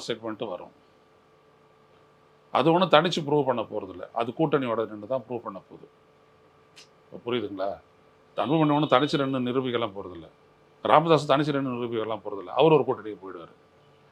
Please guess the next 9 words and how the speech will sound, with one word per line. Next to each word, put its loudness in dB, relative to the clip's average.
என்னன்னா 4
அப்படின்னம்னா, -6
இப்ப -2
எங்களை 4
எதிர்க்கிறவங்கள 6
நான் 0
விட்டு -4
வைக்க -6
மாட்டேன். -16